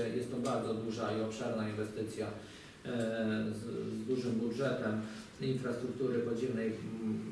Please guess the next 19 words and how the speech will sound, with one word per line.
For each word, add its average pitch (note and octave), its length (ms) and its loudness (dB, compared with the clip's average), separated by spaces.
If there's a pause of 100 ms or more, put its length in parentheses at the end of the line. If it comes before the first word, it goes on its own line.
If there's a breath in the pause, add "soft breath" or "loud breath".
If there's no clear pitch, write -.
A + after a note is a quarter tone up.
trzeba A2+ 220 -2
położyć G#2+ 420 0
bardzo A2 240 0
dużo, G#2 540 0
więc, G#2 460 -2
e, G2+ 100 -2 (600)
taki, A2+ 460 -2 (160)
taki A#2 280 -4
może G#2+ 360 0
być, G2 220 -2 (120)
e, G#2 40 -2 (240)
skutek - 560 -10
tego. - 180 -12 (1120 loud breath)
E, D3 340 8
jeśli G3 320 8
chodzi F#3+ 340 8
o E3+ 220 4
inne E3+ 640 6
inwestycje, D#3+ 580 4